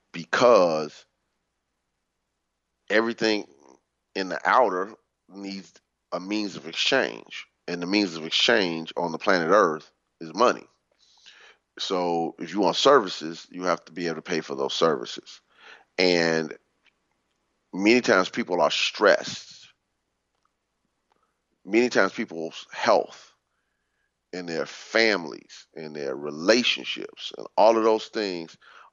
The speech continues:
are struggling because of their finances. The biggest reason for divorce in the United States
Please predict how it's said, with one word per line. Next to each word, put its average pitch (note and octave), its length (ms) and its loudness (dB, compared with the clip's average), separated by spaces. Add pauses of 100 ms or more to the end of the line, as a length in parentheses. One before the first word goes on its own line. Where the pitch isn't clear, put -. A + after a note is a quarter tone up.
(140)
are D#2 400 0
struggling G2 760 0 (1300)
because F#2+ 300 -6
of F2+ 100 -8
their F2+ 140 0
finances. G2+ 840 -2 (1800)
The F2 220 -2 (240)
biggest C#3 460 4
reason G2 680 -2
for F#2+ 260 2
divorce F2+ 840 4 (920)
in G#2 240 4
the F#2+ 80 0
United G2 400 2
States - 800 -4